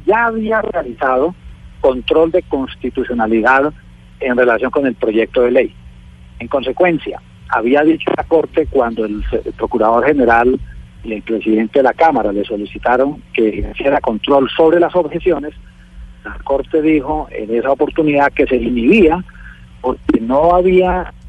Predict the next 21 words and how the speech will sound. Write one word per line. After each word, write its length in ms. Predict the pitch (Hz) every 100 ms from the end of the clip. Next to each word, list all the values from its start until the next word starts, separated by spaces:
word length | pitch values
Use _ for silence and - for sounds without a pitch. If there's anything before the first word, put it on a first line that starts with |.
| - -
un 180 | 131 151
objeto 540 | 170 160 - 190 202
de 120 | 180 139
control, 440 | 123 - 185 120
es 100 | 117
decir, 340 | 139 185 151 113
eh, 120 | 123 120
no 100 | 147
había 240 | 160 175
un 220 | 185 180
nuevo 340 | 190 208 208 202
texto 520 | 202 185 - - - - - - - - - -
de 120 | 127 120
ley 420 | 147 156 170 170 -
que 360 | 156 156 170 175
activara 680 | - - - 120 120 135 147
la 100 | 131
competencia 640 | 123 110 101 123 120 135
de 60 | 113
la 100 | 104
Corte, 380 | 165 - -